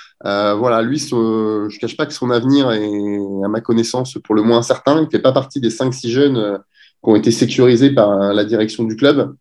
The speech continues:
Euh, ça veut pas dire qu'il sera pas là la saison prochaine et qu'il jouera pas en N deux. Bon, voilà, après, on, Nicolas Sob l'avait dit, hein, dans de nombreuses interviews avant le, avant la finale et durant ce parcours,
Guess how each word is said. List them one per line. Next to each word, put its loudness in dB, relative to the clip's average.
Euh, 2
ça 2
veut 4
pas 2
dire 0
qu'il -10
sera -2
pas 6
là 6
la 4
saison -4
prochaine 0
et -2
qu'il -6
jouera 0
pas 2
en 0
N 2
deux. 0
Bon, 0
voilà, 6
après, 2
on, -2
Nicolas -2
Sob -4
l'avait 0
dit, -2
hein, 0
dans -2
de -4
nombreuses -4
interviews -2
avant -2
le, -8
avant -2
la 0
finale -2
et -2
durant -4
ce -12
parcours, -2